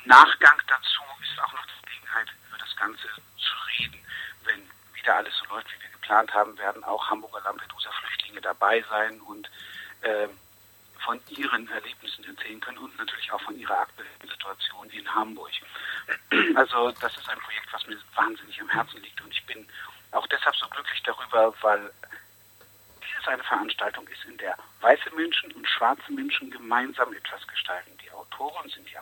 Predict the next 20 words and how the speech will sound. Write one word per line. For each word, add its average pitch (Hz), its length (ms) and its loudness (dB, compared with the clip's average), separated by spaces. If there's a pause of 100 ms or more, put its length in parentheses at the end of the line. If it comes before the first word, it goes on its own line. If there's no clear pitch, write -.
weiß. - 240 4 (800)
Ähm, 131 380 12 (760)
schwarze 113 460 6
Menschen 113 300 -2
werden 107 220 -2
das - 140 -14
lesen, 123 320 -12
es - 80 -6
betrifft - 400 -6
schwarze 117 360 4
Menschen 113 360 -6
und - 240 -12
ich - 160 -2
hatte 120 180 4
in - 140 -12
der 107 120 -8
Zusammenarbeit 117 720 0
mit 104 140 -16
dem 101 100 -20
Autorenteam 113 600 -8